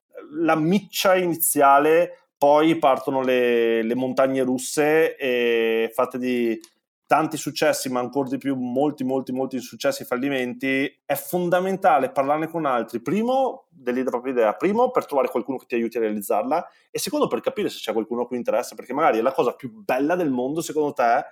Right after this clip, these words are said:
però tornando all'e-commerce di anacardi, a me piacciono un sacco di anacardi, però non so quante altre persone piacciono e quanti poi veramente sono disposti a pagare in un sito per avere gli anacardi a casa. Quindi è veramente fondamentale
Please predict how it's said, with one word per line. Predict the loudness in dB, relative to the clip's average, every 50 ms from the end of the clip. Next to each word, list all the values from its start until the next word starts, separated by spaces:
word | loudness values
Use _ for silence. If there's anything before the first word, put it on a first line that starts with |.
| _ _ _ _ _ _
però | -2 2 4 4 2 2
tornando | 0 -2 0 0 0 2 2
all'e-commerce | 2 0 0 0 0 0 0 0 -2 -4 -4 -2
di | -2
anacardi, | 0 0 2 4 4 4 4 4 2 0 0 0 0 0 0
a | 0 0
me | 0 0
piacciono | 0 -2 0 0 0 0
un |
sacco | 0 -2 -2 0 2
di | 0
anacardi, | 2 2 0 0 2 2 2 2 2 0 -2 -4 -6 -4
però | -2 0 2 2 2 2
non | 0 -4 -6
so | -4 -4 -2
quante | -2 -2 -4 -2 0
altre | 0 0 0 -4 -8
persone | -10 -8 -8 -8 -8 -4
piacciono | 0 0 0 0 0 -4 -4 0 0 0 -2 -2 -8 _ _ _
e | -6 -4 -4 -4 -4
quanti | -2 0 2 2 2 2 0 -4 -2
poi | 0 2 2 2 2 2 0 -2
veramente | -2 0 0 -2 -2 -4 -6 -8 -10
sono | -14 -12 -10 -10
disposti | -10 -8 -8 -10 -10 -8 -4 -4
a | -4 -4
pagare | -4 -4 -4 -2 0 2 2 2 2 0
in | -4
un | -8 -10
sito | -10 -10 -10 -10 -8 -8
per | -4 -2 0
avere | 0 0 0 -2 -2 -2 -2 -2 -4 _ _ _ _ _ _
gli | -4 -2
anacardi | -2 -2 0 -2 -2 -2 -2 -2
a | -4
casa. | -4 -2 -2 -2 -2 -4 -8 -8
Quindi | -6 -6 -4 -4 -2 -2 -2 0
è | 0 0 0 0 -2
veramente | -2 -2 -2 0 0 -2 -4 -6 -8
fondamentale | -8 -8 -8 -6 -6 -6 -6 -6 -4 0 2 2 2 4 2 2 2 0 -2 -4 -10